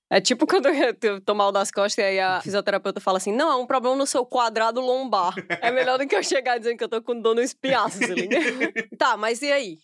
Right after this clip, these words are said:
Speaker 1: Como foi?
Speaker 2: Cara.
Speaker 1: Eu vou fazer pergunta. Como tudo começou? Foi uma decisão premeditada ou foi uma
Speaker 2: Não.
Speaker 1: decisão
Speaker 2: <laughs>
Speaker 1: impulsiva? Como, me fala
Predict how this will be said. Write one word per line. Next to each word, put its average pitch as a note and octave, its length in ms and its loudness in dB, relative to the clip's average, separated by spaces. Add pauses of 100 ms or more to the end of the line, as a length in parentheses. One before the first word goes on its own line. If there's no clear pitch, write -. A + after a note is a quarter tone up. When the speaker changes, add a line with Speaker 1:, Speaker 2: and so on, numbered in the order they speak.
Speaker 1:
Como B3+ 220 2
foi? F3 260 0
Speaker 2:
Cara. A2 320 0 (180)
Speaker 1:
Eu A3 120 4
vou A3+ 80 2
fazer A3+ 240 2
pergunta. A3 400 0 (840)
Como F#4+ 240 4
tudo F4+ 220 2
começou? D#4+ 720 0
Foi C4 160 0
uma C4+ 140 2
decisão A3 760 -2 (120)
premeditada A3+ 920 0
ou G#3+ 60 0
foi A#3 180 -2
uma A3+ 100 2
Speaker 2:
Não. A3+ 60 0
Speaker 1:
decisão A3+ 580 0 (180)
Speaker 2:
<laughs> - 160 -10
Speaker 1:
impulsiva? A#3 1120 0
Como, C#4 200 0
me F4 120 2
fala E4+ 260 2